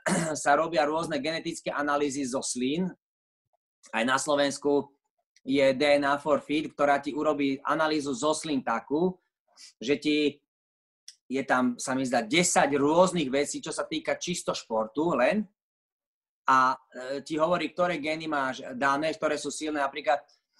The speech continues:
ja som si myslel, že som šprinter a mi vyšlo, že mám vlohy na, na vytrvalosť, alebo byť skôr medzi osem-, štyristo a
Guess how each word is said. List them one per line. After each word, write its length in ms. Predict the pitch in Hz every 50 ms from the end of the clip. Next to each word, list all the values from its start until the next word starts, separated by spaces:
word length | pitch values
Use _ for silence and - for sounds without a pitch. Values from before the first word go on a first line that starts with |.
| - - -
ja 160 | - 131 160
som 160 | 175 170 190 180
si 160 | - 170 160
myslel, 320 | 165 165 - 175 156 147
že 80 | 165 -
som 80 | -
šprinter 480 | 160 - - - 143 147 156 151 170 165
a 80 | 156 156
mi 160 | 156 151 143
vyšlo, 240 | 151 151 143 160 156
že 160 | 131 151 151
mám 240 | 151 147 147 147 131 113
vlohy 320 | 143 160 165 156 160 156 151
na, 480 | 147 147 143 147 147 143 147 143 147 - 147
na 80 | 147
vytrvalosť, 720 | 143 147 165 160 - - 147 139 135 135 139 151 170 165 -
alebo 320 | - 147 147 143 147 151
byť 400 | 135 131 156 156 151 - 147 139
skôr 320 | - - - 160 165 165 165
medzi 320 | 160 156 143 131 151 147 - 165
osem-, 320 | 170 170 - 190 180 156
štyristo 640 | - - 196 196 190 185 - - - - - - -
a 240 | - 147 143 139